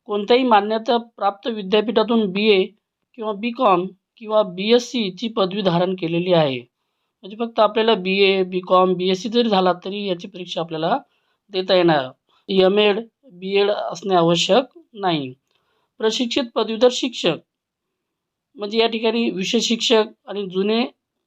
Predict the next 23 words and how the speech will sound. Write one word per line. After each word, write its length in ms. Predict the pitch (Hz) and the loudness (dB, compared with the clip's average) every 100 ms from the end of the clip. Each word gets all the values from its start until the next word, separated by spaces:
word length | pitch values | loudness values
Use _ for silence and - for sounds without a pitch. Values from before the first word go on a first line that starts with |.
| _ _ _ | _ _ _
पदवीधर 300 | 202 196 214 226 | -8 -6 0 0
शिक्षक 340 | 226 196 220 196 | 0 -6 -6 0
यामध्ये 280 | 190 196 | 0 0
समाविष्ट 460 | 202 208 190 190 185 | -4 0 0 0 4
आहे, 160 | 180 175 | 4 4
किंवा 480 | 180 - _ 247 | 0 -20 _ -6
प्रशिक्षित 580 | 240 214 220 233 226 254 233 | -2 2 2 0 -2 -4 -4
शिक्षक 420 | - 254 - 208 180 | -2 -2 2 0 2
प्राथमिक, 420 | 226 220 202 170 | 0 2 2 0
म्हणजे 340 | 180 185 202 226 - - _ | 2 2 2 -2 -6 -20 _
एक, 180 | 220 208 _ _ _ | -14 -14 _ _ _
एक 200 | 185 185 - | -10 -10 -4
ते 200 | 220 262 262 _ _ _ | -2 -2 _ _ _ _
पाचला 300 | 196 196 226 | 0 2 -2
शिकवणारे 380 | 226 220 214 220 | -2 -2 0 2
शिक्षक 360 | 214 233 - 226 | 0 -2 -2 0
देखील 440 | 214 208 247 269 - _ _ _ _ _ | 0 2 0 0 -6 _ _ _ _ _
जिल्हा 200 | 208 190 | -8 -4
परिषद 260 | 208 220 208 | -2 -2 -2
शिक्षक 380 | 202 196 185 202 | -2 -4 -2 -4
याला 460 | 220 180 185 185 240 | 2 4 6 6 2
पात्र 460 | - 175 170 - 220 - | 0 -8 -8 -6 -2 2
आहे. 240 | 170 151 | 0 0